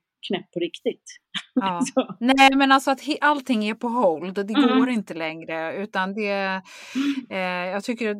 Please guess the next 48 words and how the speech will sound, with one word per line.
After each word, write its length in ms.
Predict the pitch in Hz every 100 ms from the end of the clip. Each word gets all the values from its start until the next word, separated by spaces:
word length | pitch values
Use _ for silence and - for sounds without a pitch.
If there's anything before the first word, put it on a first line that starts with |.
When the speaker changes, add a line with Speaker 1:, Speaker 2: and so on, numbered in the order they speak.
| 214 202
Speaker 2:
när 200 | 208 196
folk 320 | 196 214 214 208
i 60 |
höstas 420 | 220 208 - 214 202
tänkte 120 | 190
så 60 |
här, 60 | 196
"Men 140 | 214
i 60 | 202
vår 720 | 190 202 262 277 262 233 190
måste 340 | 175 156 - 170
det 60 |
ju 80 | 165
Speaker 1:
Ja. 120 | 160 156
Speaker 2:
ändå 220 | 151 160
gå." 420 | 160 156 139 139
Speaker 1:
<gasps> 360 | 240 285 269 240
Speaker 2:
Och 60 | 202
sen 160 | 202
nu 120 | 233
plötsligt 320 | 226 226 208 190
så 80 |
är 200 | 208 233
det 100 | 262
vår, 420 | 214 175 143 135 -
men 180 | 202 208
Speaker 1:
Ja. 80 | 208
Speaker 2:
i 60 |
höst 540 | 190 233 277 - - -
måste 340 | 180 - 160
det 40 | 156
väl 120 | 151
ändå 180 | 143 139
Speaker 1:
Ja. 180 | 196 170
Speaker 2:
gå. 100 | 147
Då 100 | 175
får 160 | 196 214
vi 120 | 202
verkligen 380 | 185 160 165 160
ju 80 |
hoppas 380 | 160 175 170 165
Speaker 1:
Men 160 | 240 233
Speaker 2:
att 60 |
det 60 | 214
Speaker 1:
du, 40 | 202
Speaker 2:
gör 60 |
det. 60 | 180
Speaker 1:
tänk, 280 | 247 320